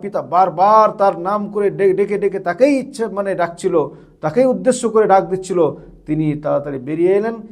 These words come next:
এবং সর্বপ্রথম ধাপে তার পিতার সাথে লড়াই করে তার পিতাকে তিনি হত্যা করে ফেলেছিলেন।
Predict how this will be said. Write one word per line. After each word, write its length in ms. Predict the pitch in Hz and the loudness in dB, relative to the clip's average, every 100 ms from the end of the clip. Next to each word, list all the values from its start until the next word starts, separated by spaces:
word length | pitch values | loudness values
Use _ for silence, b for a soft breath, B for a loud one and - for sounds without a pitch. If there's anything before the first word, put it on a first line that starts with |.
| - | -16
এবং 380 | 147 147 160 147 | -6 -2 -2 -2
সর্বপ্রথম 720 | - 156 147 151 156 254 262 | -8 -8 -8 -10 2 2 4
ধাপে 280 | 240 202 208 | 2 2 0
তার 180 | 208 175 175 | 2 -2 -2
পিতার 220 | 190 269 | 4 4
সাথে 260 | 214 214 185 | 4 -2 0
লড়াই 260 | 170 180 | 4 4
করে 200 | 175 165 | 2 -6
তার 120 | 165 151 - | -8 -10 -12
পিতাকে 320 | 214 170 180 | 0 0 0
তিনি 140 | 165 | -4
হত্যা 260 | 135 139 139 | -8 -8 -10
করে 160 | 120 113 | -10 -14
ফেলেছিলেন। 380 | 110 110 113 | -16 -20 -20